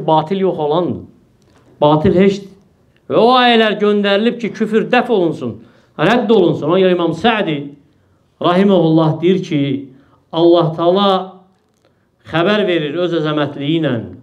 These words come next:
və kamil qey-, qəyyumluğu ilə ki, bu kitabı nazil edən yalnız odur. Yəni, ondan başqa heç kim nazil etməyib bu kitabı.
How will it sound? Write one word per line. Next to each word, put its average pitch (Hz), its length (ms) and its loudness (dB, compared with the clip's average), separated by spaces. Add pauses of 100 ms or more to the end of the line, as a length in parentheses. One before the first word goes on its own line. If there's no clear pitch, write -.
(100)
və 123 140 -8
kamil 156 440 -2
qey-, 151 300 0
qəyyumluğu 143 640 0
ilə 151 200 2 (800)
ki, 180 180 4 (840)
bu 214 200 4
kitabı 170 640 2
nazil 160 560 0
edən 170 400 0
yalnız 170 340 0
odur. 123 280 -2 (1120)
Yəni, 117 80 -6
ondan 175 240 2
başqa 190 240 0
heç 214 160 -4
kim 202 100 -2
nazil 180 300 0
etməyib 156 340 0
bu 120 80 -2
kitabı. 110 440 -4